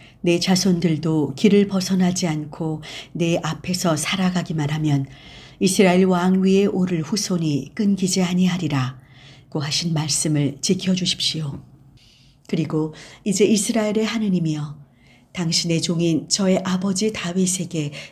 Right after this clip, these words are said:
약속하신 말씀을 이루어 주십시오. 그러나 하느님, 하느님께서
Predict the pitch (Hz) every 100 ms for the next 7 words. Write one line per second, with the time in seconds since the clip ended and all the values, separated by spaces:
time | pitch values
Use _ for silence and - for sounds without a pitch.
0 | - 165 - - 165 - 165 - 156 151
1 | 160 165 151 - 160 143 139 190 185 180
2 | 180 185 - - 160 156 - - _ _
3 | - _ _ _ 185 156 160 156 190 160
4 | 160 151 - - - _ - 220 190 175
5 | - 160 - 165 151